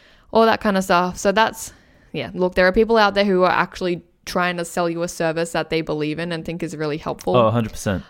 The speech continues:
Speaker 1: Um, and then there are some who are, yeah, just trying to make a buck.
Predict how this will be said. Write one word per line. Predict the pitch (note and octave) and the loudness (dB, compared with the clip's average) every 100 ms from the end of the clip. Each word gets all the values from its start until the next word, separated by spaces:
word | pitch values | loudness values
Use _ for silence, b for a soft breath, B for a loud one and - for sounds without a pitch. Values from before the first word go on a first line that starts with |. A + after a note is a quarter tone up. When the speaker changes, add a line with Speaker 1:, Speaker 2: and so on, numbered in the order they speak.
| B | B
Speaker 1:
Um, | - F3 E3 D#3+ D3+ D3+ - _ _ - | -4 -2 0 -4 -8 -12 -16 _ _ -4
and | F3 E3 | -2 -2
then | D#3+ | 0
there | D#3 D3 | 0 0
are | |
some | - - | -2 -8
who | F3 - | -8 -10
are, | - | -10
yeah, | - - | -12 -12
just | - - | -12 -10
trying | - D#3 | -10 -8
to | |
make | - - - | -8 -10 -12
a | |
buck. | - - C#2+ - | -14 -10 -12 -12